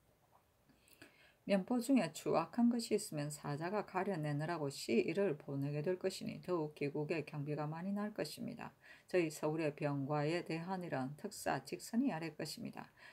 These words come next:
진상하는 연 두 필, 선자 이십 번, 대도 이 판은 조그마한 정성을 표하는 것입니다. 황공하여 다 아뢰지 못합니다. 하였다.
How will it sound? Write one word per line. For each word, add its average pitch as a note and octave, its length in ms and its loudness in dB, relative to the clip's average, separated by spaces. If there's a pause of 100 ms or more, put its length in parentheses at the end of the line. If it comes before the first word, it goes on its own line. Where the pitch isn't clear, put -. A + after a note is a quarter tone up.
진상하는 D#3 640 -2
연 C#3+ 240 0
두 D3 260 -6
필, D#3+ 420 0 (260)
선자 G3+ 460 -2
이십 D#3+ 300 -2
번, - 160 2
대도 E3 460 0
이 D3+ 220 2
판은 D3+ 540 2 (300)
조그마한 D#3+ 540 0
정성을 A3+ 680 6 (220)
표하는 D#3+ 480 -2
것입니다. - 720 -6 (320)
황공하여 D#3 680 0
다 D3 260 -2
아뢰지 D3 380 -2
못합니다. D3 880 -4
하였다. C#3 560 -8